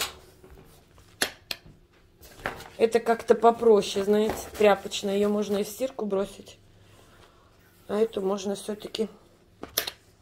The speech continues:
испортить. Ну что, вот такое было у меня сегодня видео.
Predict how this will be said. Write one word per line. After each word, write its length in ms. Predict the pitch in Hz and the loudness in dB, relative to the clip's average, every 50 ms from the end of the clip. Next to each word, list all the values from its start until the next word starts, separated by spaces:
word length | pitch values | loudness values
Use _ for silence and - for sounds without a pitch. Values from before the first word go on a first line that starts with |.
| _ _ - - - - - - _ - - - - - - - - | _ _ -6 -6 -6 -6 -16 -16 _ -4 -4 -4 -4 -18 -18 -6 -4
испортить. 1040 | - 285 - 190 - 240 247 240 226 214 220 - - 233 220 - - - - - - - - - - _ _ _ _ _ - - - - - - - - - - | -4 -4 -4 -6 -4 2 8 8 8 8 8 0 -6 -8 -8 -8 -10 -12 -14 -16 -18 -20 -20 -20 -20 _ _ _ _ _ -20 -20 -20 -20 -20 -20 -20 -20 -12 -2
Ну 120 | - 339 | 2 2
что, 320 | 330 - - - 311 277 254 | 2 2 6 8 10 10 10
вот 180 | 254 302 294 | 8 4 2
такое 420 | - 330 339 339 - 302 285 269 247 | 4 0 0 2 4 8 10 10 10
было 340 | 226 214 233 233 226 233 226 | 10 6 4 6 8 8 6
у 80 | 220 | 6
меня 300 | 233 226 233 226 214 214 | 4 2 0 0 0 -2
сегодня 560 | 220 - - 233 220 214 226 220 202 220 220 208 | -4 -6 -6 -4 0 0 0 0 2 0 0 0
видео. 640 | 190 190 202 190 170 175 202 220 220 233 277 302 | 0 -2 -4 -4 -4 -2 -2 -2 0 0 -2 -6